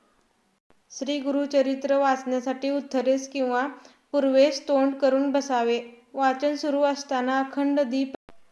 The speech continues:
लावावे. सप्ताह सुरुवातीपासून संपेपर्यंत तुपाचा दिवाच असावा. पर अन्न वर्ज करायचे आहे.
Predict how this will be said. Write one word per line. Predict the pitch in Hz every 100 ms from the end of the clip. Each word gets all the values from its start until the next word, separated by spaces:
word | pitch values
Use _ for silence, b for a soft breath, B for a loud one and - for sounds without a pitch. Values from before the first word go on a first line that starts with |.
| _
लावावे. | 262 247 240 233 233 - - _
सप्ताह | - 277 269 - 269 294
सुरुवातीपासून | 294 277 247 247 262 262 247 269
संपेपर्यंत | 277 285 240 240 240 247 240 240 240 269 269
तुपाचा | 262 240 233 254
दिवाच | 240 247 233 240 240 302 B B B B B
असावा. | 247 247 240 233 226 - - _ _ _ _ - b b b _ -
पर | 262
अन्न | 262 - 262 262
वर्ज | 269 269 262 247
करायचे | 269 269 262 240 233 254
आहे. | 254 233 226